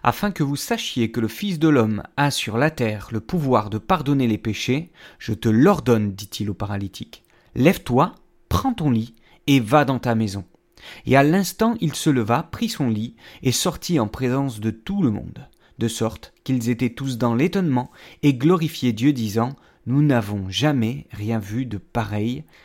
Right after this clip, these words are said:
Amen. » Je vous propose donc, eh bien, de regarder à ce texte. La première chose que je vois, c'est que il y avait un homme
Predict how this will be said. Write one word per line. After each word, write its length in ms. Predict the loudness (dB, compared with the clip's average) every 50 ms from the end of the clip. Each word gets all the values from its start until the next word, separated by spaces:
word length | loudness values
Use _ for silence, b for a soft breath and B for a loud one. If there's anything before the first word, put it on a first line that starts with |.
| b b b b _ -6
Amen. » 320 | -6 -4 -4 -6 -10 -12 -18 -20 _ _ _ _ _ _ _ _ _ -10
Je 100 | -8 -6
vous 140 | -4 -4
propose 480 | -2 0 0 2 4 4 4 4 4 2
donc, 340 | 0 0 0 0 -2 -4 -6
eh 60 | -6
bien, 180 | -4 -2 -2 -2
de 100 | -2 -4
regarder 440 | -4 -6 -6 -6 -6 -4 -4 -4
à 80 | -4 -4
ce 160 | -6 -6 -8
texte. 560 | -8 -8 -8 -10 -10 -10 -16 -18 -20 -20 -20 B B B B B B B B B B
La 60 | B -8
première 300 | -4 -2 -2 0 0 -2
chose 260 | -2 -4 -4 -4 -4
que 100 | -2 -2
je 140 | -2 -2 -4
vois, 340 | -4 0 0 2 2 0
c'est 220 | -2 -2 -4 -6 -6
que 480 | -4 -2 0 2 2 2 0 -2 -4 -6
il 240 | -10 -8 -6 -2 0
y 60 | 0
avait 160 | 0 2 2
un 260 | 0 2 2 2 2
homme 360 | 2 2 2 2 0 -2 -4